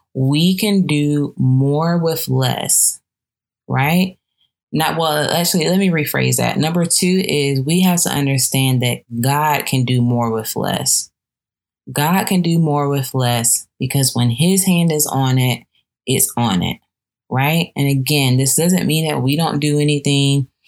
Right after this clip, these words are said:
It doesn't mean that we don't put the pressure, that it doesn't mean that we put pressure on ourselves and try to push our own way. Yes, of course, we, most of us have multiple passions, right? And, and I think even, you know,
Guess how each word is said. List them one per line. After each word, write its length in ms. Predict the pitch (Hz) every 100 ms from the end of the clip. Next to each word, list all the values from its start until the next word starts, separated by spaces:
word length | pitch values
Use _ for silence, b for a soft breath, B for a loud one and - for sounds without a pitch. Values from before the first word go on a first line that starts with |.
| B
It 120 | - 123
doesn't 260 | 139 151
mean 220 | 151 151
that 100 | 143
we 120 | 135 139
don't 180 | 143
put 140 | - -
the 80 | 143
pressure, 460 | 139 139 - 139
that 220 | 135 139
it 80 | 143
doesn't 240 | 156 170 160
mean 140 | 156
that 80 | 143
we 140 | 147
put 240 | 143 - -
pressure 320 | 143 143 143
on 140 | 143
ourselves 360 | 139 135 139 135
and 80 | 131
try 120 | 135
to 120 | 127 -
push 200 | 139 135
our 180 | 143 143
own 200 | 143 143
way. 420 | 123 120 120 123 B B B -
Yes, 300 | 165 160 -
of 120 | 127
course, 240 | 147 147 143
we, 100 | 135
most 220 | 151 -
of 80 | 165
us 140 | 156
have 160 | 147 131
multiple 420 | 131 135 - 180
passions, 580 | 156 139 - 147 143 135
right? 380 | 131 147 156 - B B B B -
And, 280 | 147 147 -
and 140 | 156
I 120 | 160
think 280 | 175 202 196
even, 480 | - 180 180 170 165
you 180 | - 170
know, 200 | 160